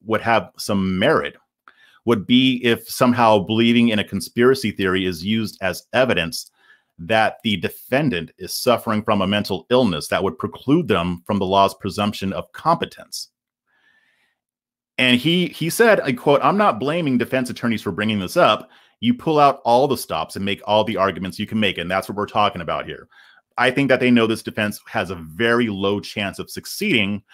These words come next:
But as we saw in the George Floyd trial or in other trials, defense lawyers have to bring out whatever they can that might convince a jury to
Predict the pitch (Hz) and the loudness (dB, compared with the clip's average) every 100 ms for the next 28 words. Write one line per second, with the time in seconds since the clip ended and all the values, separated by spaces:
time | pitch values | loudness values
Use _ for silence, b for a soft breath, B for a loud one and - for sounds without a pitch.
0 | B B B - 143 131 127 135 123 131 | B B B 0 2 2 2 0 2 4
1 | 123 110 117 110 - 120 - 101 95 104 | 4 0 -2 -4 -4 -4 0 2 2 2
2 | 107 104 104 - 127 135 107 98 101 120 | 2 2 0 -4 -4 0 0 0 -2 -2
3 | 147 - 131 127 - 110 98 110 117 98 | -2 2 2 2 -2 -2 -2 2 2 0
4 | 98 107 113 107 - 170 117 101 131 - | 0 0 0 -2 -4 -2 0 -2 -4 -12
5 | _ _ _ - 117 104 110 117 - 117 | _ _ _ -2 0 2 2 2 0 -2
6 | 104 110 107 98 82 104 135 107 104 107 | 0 0 -4 -8 -6 -2 0 0 -2 -4
7 | 92 | -6